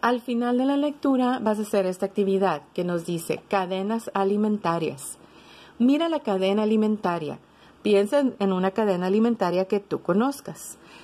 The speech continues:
Dibuja la cadena alimentaria que conoces. Comenta tu dibujo con tu familia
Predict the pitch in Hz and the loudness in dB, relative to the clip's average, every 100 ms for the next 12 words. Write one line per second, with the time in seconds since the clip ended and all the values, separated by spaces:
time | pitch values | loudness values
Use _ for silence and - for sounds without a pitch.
0 | - - 214 226 233 233 311 294 285 208 | -20 -2 2 2 2 2 2 2 2 0
1 | 190 180 202 214 - 180 175 175 160 156 | 0 -2 -2 -4 -6 -6 -6 -6 -8 -4
2 | - 214 190 180 185 - 202 226 262 - | 0 2 2 0 -6 0 2 2 0 -6
3 | 170 - - - - - - - - - | -12 -12 -16 -18 -20 -20 -20 -20 -20 0
4 | 262 254 226 220 233 247 233 202 190 208 | 2 2 0 -2 0 2 4 2 2 0
5 | 220 220 226 247 233 196 175 180 247 | 0 0 0 2 2 2 0 0 -2